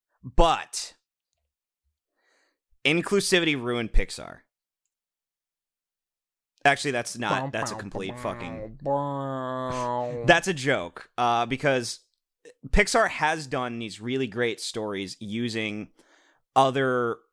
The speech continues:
Speaker 1: you know, other cultures, probably the cultures of the directors and, and creators.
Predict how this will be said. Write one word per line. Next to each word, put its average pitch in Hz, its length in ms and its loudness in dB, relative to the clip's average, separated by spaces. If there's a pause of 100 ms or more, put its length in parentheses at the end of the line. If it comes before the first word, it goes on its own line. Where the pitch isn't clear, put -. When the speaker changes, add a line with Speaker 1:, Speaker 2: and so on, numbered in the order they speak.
(180)
Speaker 1:
you 127 80 0
know, 104 160 -4
other 123 160 2
cultures, 107 640 -2
probably 220 420 2
the 127 120 -4
cultures 120 420 -4
of 98 120 -6
the 95 60 -8
directors 90 640 -6
and, 80 260 -10
and 78 300 -10
creators. 85 540 -6